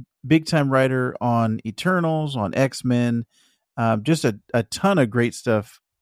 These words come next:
by Kieran Gillen. So it also does not surprise me when I, when I found out that he was the writer of this Legion of Monsters. So yeah, highly recommend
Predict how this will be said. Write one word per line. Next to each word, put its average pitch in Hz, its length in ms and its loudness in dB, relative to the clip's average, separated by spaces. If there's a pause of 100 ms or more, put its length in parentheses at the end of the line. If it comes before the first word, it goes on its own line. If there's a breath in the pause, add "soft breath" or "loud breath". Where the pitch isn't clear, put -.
by 113 140 0
Kieran 120 340 0
Gillen. 120 320 0
So 104 260 -2 (320 soft breath)
it 127 100 0
also 147 280 4
does 127 220 2
not 120 160 0
surprise 117 480 0
me 107 80 -2
when 104 140 -4
I, 98 120 -4 (200)
when 123 100 -2
I 113 80 2
found 127 240 4
out 113 120 2
that 85 120 -6
he 151 220 -2
was 104 180 0
the 101 100 -4
writer 104 520 -2 (260)
of 110 240 2
this 104 220 -4
Legion 101 260 -6
of 92 80 -6
Monsters. 98 540 -10 (360)
So 110 160 -6
yeah, 107 260 -2
highly 151 260 0
recommend 156 680 -2